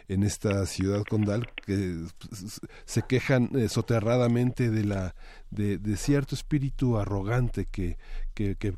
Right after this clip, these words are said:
que permea en las actividades catalanas, en esa renuncia de, de no hablar el español, de no recibir, eh, ampliamente al inmigrante, de que cuesta el doble de trabajo incorporarse en Ca-, en Cataluña a la vida laboral cuando se es un inmigrante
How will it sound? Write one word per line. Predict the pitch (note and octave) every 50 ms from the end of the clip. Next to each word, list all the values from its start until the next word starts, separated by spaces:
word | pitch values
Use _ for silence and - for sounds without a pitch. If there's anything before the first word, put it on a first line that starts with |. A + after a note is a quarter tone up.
| -
que | - A2+ G#2
permea | - - G#2 G2+ G2+ G#2+ A2 A#2 A#2 A#2 A2+ G#2+ G#2
en | G#2 G#2
las | G2 - -
actividades | G2+ - - - G2+ G2 G2+ G#2+ G#2+ A2 -
catalanas, | - G2+ G2 - F#2+ G2 G#2 G#2+ A2 A2+ A2 G#2 - -
en | E2+ F2+
esa | F2+ - A2+ G2+
renuncia | F#2 F#2 F#2 G2 G2+ A2 - - - G2+ F#2
de, | F2 E2+ D#2+ - - - - - - - - -
de | F2+ F#2
no | G2 G#2 G#2
hablar | G2+ G2 F#2+ F#2+
el | F#2+ F#2
español, | F2 - - - F2+ F#2+ G#2+ B2+ C3+ C3+ B2+ A2
de | G2 G2 F#2+
no | F#2+ F#2+ F#2+
recibir, | F2+ F2 F#2 - - F#2+ F2+ F#2 F#2 F#2+ E2+
eh, | C2 B1+ D#2 C#2+ C#2+ A#1+ - - - - - - -
ampliamente | - G2+ G#2 F#2+ G#2 G2 F#2+ G2+ G2+ G2+ - G2+
al | F#2
inmigrante, | F2+ F2+ F2+ F#2 F#2 F#2+ G#2 A2+ A#2 C3+ C3 - A#2
de | G#2+ F#2+ F2+ E2+ E2+ E2
que | - - -
cuesta | - G#2 F#2+ - - A#2 G#2
el | F#2+ F2
doble | G2+ G2+ G2+ G#2 G#2
de | G2
trabajo | F#2 - F2 F2 F#2 G2 F#2+ - - G2+ F#2+ E2+ - - - - - - - - - - -
incorporarse | A2+ A2 G2 G2+ G2 F#2+ - G2 G2+ G2+ G#2 G2+ - - A#2 A2 G2+ G2
en | G2 F#2+
Ca-, | - - F#2
en | G2 G2 F2+
Cataluña | - F#2 F2 - F#2 F#2 G2 G#2 G#2 G#2+ G#2+ G2+ F#2 - - - - - - - -
a | G#2 G2+
la | G2 F#2+
vida | F#2+ G2+ G#2 G#2+
laboral | G2+ G2 F#2+ F#2 F#2+ G2 G#2 G#2+
cuando | - G#2+ G#2 G2 F2+
se | - G2+
es | F#2
un | - G2+
inmigrante | F#2+ G2 F#2+ F#2 F2+ F#2 F#2+ F#2 G2 F#2 - G2+ G2 F#2 F2+